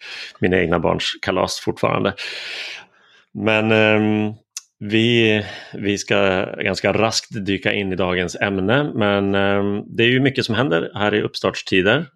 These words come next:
Eh, så ni lyssnare, vi vill, eh, gärna påminna er och upplysa er om några saker. Ni har förmodligen redan sett att, eh, våra distanskurser är på gång med en ny termin. Den börjar den trettonde september.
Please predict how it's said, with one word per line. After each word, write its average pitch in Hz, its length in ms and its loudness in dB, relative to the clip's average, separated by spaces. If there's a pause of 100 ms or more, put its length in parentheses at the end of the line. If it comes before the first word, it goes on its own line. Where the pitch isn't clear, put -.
(340)
Eh, 95 340 -12
så 95 500 0
ni 101 240 4
lyssnare, 104 500 2
vi 98 140 0
vill, 98 280 -2 (100)
eh, 101 260 -8
gärna 92 440 -4 (520)
påminna 101 360 2
er 104 100 2
och 104 180 0
upplysa 98 340 0
er 90 80 -2
om 90 140 -2
några 98 280 2
saker. 104 480 -2 (420)
Ni 87 80 -2
har 87 80 0
förmodligen 95 580 2
redan 80 760 -4
sett - 360 -4 (140)
att, - 380 -4
eh, 85 180 2
våra 80 240 -2
distanskurser 107 920 -2
är 127 80 4
på 127 120 -2
gång 120 240 2
med 127 80 2
en 120 60 2
ny 113 120 2
termin. 110 440 2
Den 85 140 0
börjar 82 220 -2
den 82 180 -6
trettonde 92 600 -4
september. 101 580 -2